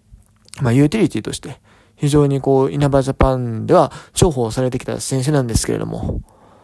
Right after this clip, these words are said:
えーと、このままいけばおそらく、まあ、多少ね、打率が、打率というか、まあ、打撃成績がね、あの、まあ、去年割と良くなかったですけども、まあ、あれぐらいであっても、おそらく稲-、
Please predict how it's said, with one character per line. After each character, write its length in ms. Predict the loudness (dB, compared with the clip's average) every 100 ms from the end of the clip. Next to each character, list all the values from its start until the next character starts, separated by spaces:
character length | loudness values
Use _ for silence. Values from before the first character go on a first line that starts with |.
| _ _ _ _ -18
え 40 |
ー 260 | -14 -14 -14
と、 120 | -8
こ 180 | -2 0
の 140 | 2
ま 100 | 2
ま 120 | 2
い 40 | 2
け 80 | 2
ば 100 | 2
お 100 | 2
そ 80 |
ら 100 | 0
く、 80 | 2
ま 120 | 2
あ、 40 | 2
多 160 | 2
少 200 | 2 2
ね、 180 | 2 0
打 180 | 2 2
率 640 | 2 0 0 2 2 0 2
が、 240 | 2 2 0
打 140 | 0
率 240 | 0 -2 -4
と 60 |
い 20 |
う 20 | -2
か、 60 |
ま 100 | -2
あ、 20 | -2
打 80 |
撃 180 | -2 -2
成 120 | -2
績 200 | -2 -4
が 100 | -6
ね、 100 | -4
あ 140 | -2 -2
の、 300 | 0 0 0
ま 140 | 0
あ、 80 | -2 -2
去 120 | 0
年 260 | 2 0 0
割 200 | -2 0
と 100 | 0
良 80 | -2
く 80 | -2
な 100 | -2
か 80 | -2
っ 60 |
た 80 | -4
で 80 | -10
す 80 | -8
け 80 |
ど 80 | -8
も、 260 | -6 -6 -8 -14 -20 -20 _
ま 120 | 0
あ、 20 |
あ 60 | 2
れ 120 | 2
ぐ 80 | 2
ら 140 | 2
い 60 | 2
で 100 | 2
あ 60 |
っ 60 | 2
て 220 | 0 -2
も、 320 | 2 2 2 -4 -20 -20 -20 -8
お 100 | -4
そ 120 | 0
ら 120 | 0
く 100 | 0
稲-、 140 | 0